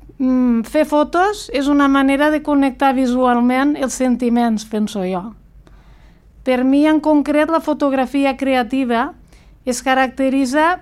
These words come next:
per transmetre emocions, crear realitats paral·leles de tot allò que ens envolta. Aquesta disciplina és una de les més arriscades i satisfactòries, a la vegada,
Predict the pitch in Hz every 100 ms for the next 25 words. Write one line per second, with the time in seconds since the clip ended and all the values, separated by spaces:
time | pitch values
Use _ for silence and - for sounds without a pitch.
0 | - 277 262 269 247 262 262 302 285 254
1 | 247 226 226 202 180 - - - - -
2 | - 247 240 247 269 285 269 247 247 233
3 | 226 - - 240 226 220 240 240 240 294
4 | - - - - 240 247 254 262 254 254
5 | 285 269 240 220 214 214 208 185 180 190
6 | - - - - - - - - 240 262
7 | 285 330 320 302 302 277 302 311 320 392
8 | - - 262 269 302 302 294 277 262 254
9 | 269 285 320 - - - - - 262 262
10 | 262 - 294 294 349 392 - - 294 262
11 | 262 269 247 247 247 247 262 247 214 190
12 | 196 214 208 208 202 196 185 180